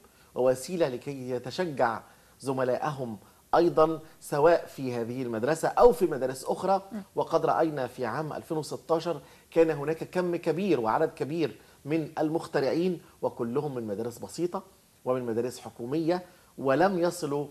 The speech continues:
Speaker 1: إلى حتى الثانوية العامة، ولكن كانوا كلهم في صفوف النقل. وأعتقد أن هذه الخطوة قد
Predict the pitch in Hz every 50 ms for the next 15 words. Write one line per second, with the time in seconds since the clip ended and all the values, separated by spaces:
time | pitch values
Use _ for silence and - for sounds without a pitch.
0 | - - - _ - - 151 143 143 135 131 117 - - 147 147 - - 135 107
1 | - 127 - - 135 123 127 123 127 131 127 - 123 107 107 135 147 147 156 165
2 | 156 - - _ - - 127 139 131 135 127 120 - 151 143 139 120 - 120 120
3 | 127 131 127 - - 127 110 - 127 113 123 139 117 - - - - _ _ _
4 | - 123 131 143 170 170 - 165 147 - - - _ - - 117 113 113 127 -
5 | 175 160 - 139 - - 120 120 120 117 117 110 131 143 156 131 - - 180 175
6 | - 156 170 170 170 - - _ _ - _ _ _ - 180 180 - 135